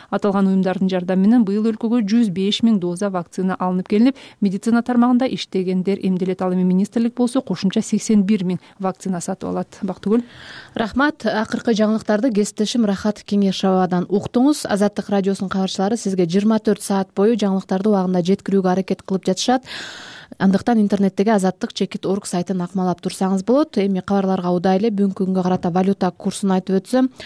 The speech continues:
Speaker 2: Улуттук банктын маалыматы боюнча бүгүн бир А К Ш доллары алтымыш тогуз сом элүү сегиз тыйын,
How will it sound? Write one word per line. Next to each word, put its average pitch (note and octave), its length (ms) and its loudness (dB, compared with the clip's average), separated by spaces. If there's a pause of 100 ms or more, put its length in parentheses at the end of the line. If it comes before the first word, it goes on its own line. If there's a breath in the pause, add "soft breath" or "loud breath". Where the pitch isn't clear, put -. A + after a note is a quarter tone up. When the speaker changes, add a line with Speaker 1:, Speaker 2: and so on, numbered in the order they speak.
(180 loud breath)
Speaker 2:
Улуттук G#3 320 0
банктын F#3+ 400 -2
маалыматы F#3 420 0
боюнча F#3+ 380 2
бүгүн G3 320 2
бир G3 240 2
А F#3+ 60 -2
К - 100 -10
Ш G3+ 140 0
доллары G3 420 2
алтымыш G#3 400 -2
тогуз A3+ 240 0
сом F3+ 240 0
элүү F#3+ 160 0
сегиз A3 320 0
тыйын, A#3+ 300 2